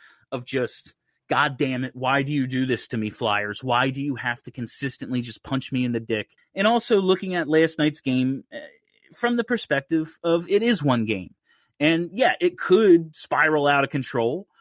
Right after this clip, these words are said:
or it could be a wake-up call. And like I said earlier, they shouldn't need to lose nine nothing to wake them up.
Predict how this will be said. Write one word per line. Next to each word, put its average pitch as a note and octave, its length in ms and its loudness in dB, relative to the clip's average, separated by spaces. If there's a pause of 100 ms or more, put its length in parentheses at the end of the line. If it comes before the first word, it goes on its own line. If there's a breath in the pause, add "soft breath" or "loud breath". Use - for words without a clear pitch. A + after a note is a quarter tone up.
(300 soft breath)
or F3+ 440 4 (100)
it F3 180 0
could E3+ 200 0
be F#3+ 120 -4
a G3+ 80 0
wake-up D3+ 420 -2
call. D#3 240 -2
And F#3+ 80 -4
like C#3+ 160 -6
I C3 60 -4
said B2 220 -6
earlier, E3 360 -2
they C3+ 120 -4
shouldn't E3 420 -4
need D3+ 240 -2
to C3+ 40 -6
lose C3 340 0
nine C3+ 400 2
nothing C#3 460 0 (300 soft breath)
to C3+ 100 -4
wake C3+ 280 0
them C3+ 180 0
up. C#3 220 -2